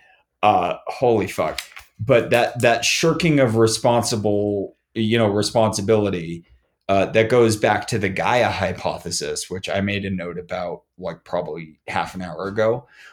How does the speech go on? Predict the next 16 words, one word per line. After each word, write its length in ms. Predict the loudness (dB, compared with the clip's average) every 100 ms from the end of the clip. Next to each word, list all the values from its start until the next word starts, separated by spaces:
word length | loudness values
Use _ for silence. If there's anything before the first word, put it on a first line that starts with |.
| _
which 220 | -4 -2
is 140 | -2 -2
this, 220 | -2 0
like, 240 | -2 0 0
"Oh, 120 | 0
nature's 500 | 0 -2 -4 -8 -6
gonna 160 | -6
solve 400 | -4 0 2 2
everything. 640 | 0 -2 -2 -6 -4 -4 -6
The 160 | -8 -8
Earth 320 | -8 -8 -6
Mother 580 | -2 2 2 0 0 -2
heals 720 | -4 -4 -2 0 -2 -4 -2
all," 500 | 0 0 0 -2 -4
this, 280 | -6 -8 -6
like, 420 | -4 -4 -6 -12